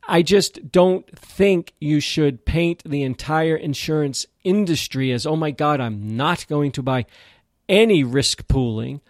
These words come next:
I'm not going to pass longevity risk," which is an insurable risk. That's what an income annuity is. It's longevity insurance.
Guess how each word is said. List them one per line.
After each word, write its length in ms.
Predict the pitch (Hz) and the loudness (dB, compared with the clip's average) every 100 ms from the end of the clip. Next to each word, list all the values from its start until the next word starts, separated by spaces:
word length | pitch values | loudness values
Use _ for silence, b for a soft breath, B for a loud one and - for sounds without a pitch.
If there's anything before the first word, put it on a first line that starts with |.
| b | b
I'm 220 | 151 139 139 | -2 0 2
not 200 | 151 - | 0 2
going 220 | 165 156 | 2 2
to 140 | - 131 | -2 -2
pass 460 | - 151 151 - | 0 0 -2 -4
longevity 840 | 135 139 135 107 127 160 165 156 151 | -6 -4 -4 -4 -2 -2 -2 -2 -2
risk," 480 | 151 180 127 - 139 | -2 -2 -2 -4 -4
which 200 | 135 170 | -2 -2
is 160 | 147 | -2
an 120 | 170 | -2
insurable 920 | 165 143 - 170 180 202 190 208 180 165 | -2 -2 -4 0 2 2 2 0 0 -2
risk. 520 | 254 - - - _ b b - | -4 -4 -8 -10 _ b b -2
That's 440 | 165 220 - - | 0 0 -2 -8
what 280 | 165 202 190 | 2 2 2
an 140 | 156 | -2
income 380 | 190 190 190 185 | -2 -2 -4 -2
annuity 580 | 170 190 190 175 175 220 | 0 0 0 -2 2 2
is. 300 | 202 - - b | 2 -6 -14 b
It's 240 | 147 - 151 | -6 -6 -4
longevity 880 | 156 156 117 147 156 165 175 185 - | -2 -2 -2 0 0 -2 -6 -8 -6
insurance. 920 | 185 175 - 220 196 123 - - | -6 -6 -4 -4 -4 -6 -12 -18